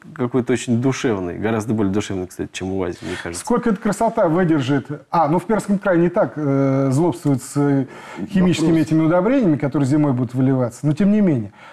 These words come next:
Speaker 2: Стальная рама и алюминиевый кузов сверху.
Speaker 3: Ну, на самом деле, без проблем это живет, ну, пять-семь лет. Дальше начинаются большие проблемы, и все-таки электропару никто не отменял.
Speaker 2: Значит, запомните, если три-пять лет, а Андрей предрек через, э, пять-семь,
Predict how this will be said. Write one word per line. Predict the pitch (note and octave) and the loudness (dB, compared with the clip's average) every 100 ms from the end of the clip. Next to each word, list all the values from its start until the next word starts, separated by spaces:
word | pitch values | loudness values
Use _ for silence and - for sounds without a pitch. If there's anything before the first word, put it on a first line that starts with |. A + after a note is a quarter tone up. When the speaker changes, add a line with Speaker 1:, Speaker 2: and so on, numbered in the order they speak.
| - | -16
Speaker 2:
Стальная | - G3 A3 A3 G#3 | -4 0 2 2 2
рама | B3+ C#4 F3 | 4 2 4
и | |
алюминиевый | D#3+ F3+ A3 A#3 A3 | 4 4 4 4 2
кузов | - G#3+ F#3 | 2 2 0
сверху. | - D#3+ C3+ | 2 2 4
Speaker 3:
Ну, | G#3 | 4
на | G#3+ | 4
самом | G#3 G#3 G3+ F#3+ | 2 2 4 4
деле, | F#3+ F#3 E3 D#3 | 4 4 4 4
без | C#3 C3+ F3+ F3 | 2 2 2 0
проблем | D#3+ E3+ F#3 F#3 | 0 2 4 2
это | B2+ C#3 | 0 -4
живет, | B2 C#3+ D3+ - | 0 2 0 -2
ну, | B2+ C3 | -6 -4
пять-семь | - C#3+ - C#3+ C#3 | -4 -4 -4 -6 -4
лет. | F#2+ E2 | -6 -6
Дальше | F#2 - - | -8 -8 -10
начинаются | A#2 - B2 A2 - | -12 -12 -12 -12 -10
большие | G#2 A#2 - G#2 | -10 -8 -8 -8
проблемы, | - A2+ C#3+ B2 | -6 -4 -2 -2
и | G#2+ | -4
все-таки | - A2 A2+ | -6 -6 -4
электропару | A2+ - A#2 A#2 G#2+ | -4 -4 -6 -4 -2
никто | G#2+ - G#2 | -2 -2 -2
не | G2+ | -2
отменял. | F#2 F#2 D#2+ - - - | -4 -8 -8 -10 -12 -6
Speaker 2:
Значит, | C#3+ F3+ | 0 2
запомните, | F3+ A3+ G#3 D3+ D3 | 2 2 0 2 2
если | F#3 A3 | 2 2
три-пять | G3+ G#3 G3+ G3+ - | 2 2 2 0 2
лет, | D#4+ D#4+ | 2 2
а | D#3 D#3 | 2 2
Андрей | F3 C4 | 2 0
предрек | G#3 F3+ F3+ A#3 - E3 | 0 0 2 0 -2 -4
через, | G#3 G3 - F#3 | 0 2 0 0
э, | F3 E3+ E3 | 2 2 0
пять-семь, | G#3 G#3 - C#4 A#3+ | 0 -2 0 0 0